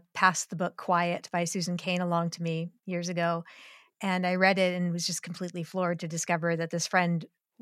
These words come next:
was right. <laughs> Um, and s-, and that the, a lot of the things that, uh, that I thought were,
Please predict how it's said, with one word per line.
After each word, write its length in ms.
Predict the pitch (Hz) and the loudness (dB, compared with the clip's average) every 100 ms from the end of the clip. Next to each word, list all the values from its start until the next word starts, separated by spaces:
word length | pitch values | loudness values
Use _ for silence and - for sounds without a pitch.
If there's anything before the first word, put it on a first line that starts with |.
| 208 185 | -16 -10
was 320 | 202 180 160 - | -4 -2 -2 0
right. 360 | 185 175 180 - - - - - | 4 4 2 -8 -10 -4 -2 2
<laughs> 120 | 240 226 - - - 220 | 0 2 -6 -10 -2 6
Um, 420 | 208 180 170 175 - - - _ _ | 8 8 4 0 -8 -20 -20 _ _
and 240 | 233 220 208 - _ 302 | 2 4 2 -4 _ -10
s-, 460 | - - - - - | -4 -2 -2 -6 2
and 180 | 240 226 | 6 8
that 180 | 208 - 269 262 _ | 6 2 -20 -20 _
the, 100 | - | 4
a 40 | 208 | 8
lot 200 | 208 202 | 10 8
of 60 | |
the 80 | 185 | 4
things 340 | 175 196 196 185 | 2 4 4 4
that, 340 | 185 180 - | 0 0 -2
uh, 260 | 180 170 170 | 2 2 2
that 120 | 185 | 2
I 160 | 175 175 | 4 2
thought 400 | 175 170 170 - | 0 2 2 -2
were, 460 | 185 175 170 165 170 | -6 -2 0 0 -2